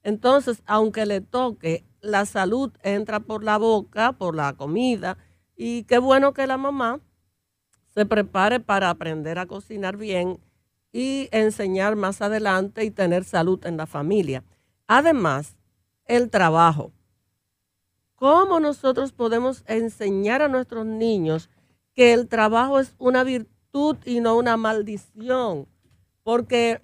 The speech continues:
la gente por ahí dice, "No, porque el trabajo lo hizo Dios como castigo".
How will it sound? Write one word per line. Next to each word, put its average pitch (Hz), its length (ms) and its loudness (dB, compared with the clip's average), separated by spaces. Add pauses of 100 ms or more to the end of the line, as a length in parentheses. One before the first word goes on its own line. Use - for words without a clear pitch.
(100)
la 226 180 -2
gente 247 280 -2
por 294 220 2
ahí 269 160 2
dice, 262 320 -6
"No, 285 200 2
porque 262 260 -4
el 254 140 -4
trabajo 247 640 4
lo 247 100 4
hizo 262 280 2
Dios 254 440 0
como 247 280 -4
castigo". 208 800 -6